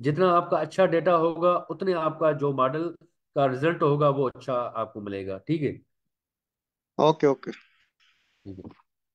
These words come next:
Speaker 1: तो उसके बाद इसने क्या किया है कि उस data को इसने split किया है, एक strain किया है और एक state, एक test किया है। जब हम, अ, machine learning पे हम काम करते हैं,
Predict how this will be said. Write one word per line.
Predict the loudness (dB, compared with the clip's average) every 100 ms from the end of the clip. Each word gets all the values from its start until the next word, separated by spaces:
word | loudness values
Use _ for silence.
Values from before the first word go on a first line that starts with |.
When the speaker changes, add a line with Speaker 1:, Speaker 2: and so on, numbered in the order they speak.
| _ _ -2
Speaker 1:
तो | -2
उसके | -2 0 2
बाद | 4 2 0 0 -2 -6
इसने | -6 -6
क्या | -2 -2
किया | -2 0 0
है | 0
कि | -2
उस | -6 -8 _
data | 0 2 2
को | 2 -2
इसने | -2 -4
split | -4 -2 -2 -2
किया | -4 0
है, | 0 -4 -6 -4
एक | -4
strain | -4 -6 -2 -2 -2
किया | -2 0 2
है | 0 -2 -2
और | -2 -2 -2
एक | -4
state, | -4 -4 -4 -6 -6
एक | -4 -2 -2 -2 -6 _ _
test | -4 -4 -6
किया | -6 -6
है। | -8 -14 _ _ _ _ _
जब | 0 0 2
हम, | 0 2 0 0 -4 -4 -2
अ, | 0 0 -2 -4 -12 _ _ _ _ _
machine | -4 -2 0 0
learning | 0 0 -2 -2 -6 -12 -6
पे | 0 2
हम | 2 -2 -4 -6 -6 2
काम | 2 4
करते | -2 -2 -4
हैं, | -2 -2 -4